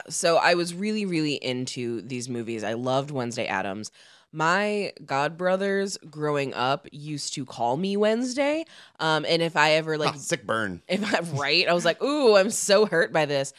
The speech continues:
Speaker 1: But the thing that was really annoying is that if I would, like, you know, everyone's in the room,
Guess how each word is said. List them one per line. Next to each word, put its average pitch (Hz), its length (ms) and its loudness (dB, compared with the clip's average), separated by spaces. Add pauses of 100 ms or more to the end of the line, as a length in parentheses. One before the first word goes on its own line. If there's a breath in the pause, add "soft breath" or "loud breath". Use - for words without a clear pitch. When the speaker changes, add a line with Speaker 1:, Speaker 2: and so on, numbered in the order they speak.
(280 loud breath)
Speaker 1:
But 196 120 -4
the 208 100 -2
thing 247 200 0
that 254 180 0
was 165 320 2
really 160 360 0
annoying 139 640 -4 (380 soft breath)
is 156 500 0
that 151 260 0
if 160 100 -4
I 156 220 4
would, 165 180 -2
like, 151 340 0
you 151 200 -8
know, 131 320 -2
everyone's 202 400 4
in 196 100 0
the 180 80 -2
room, 170 540 -2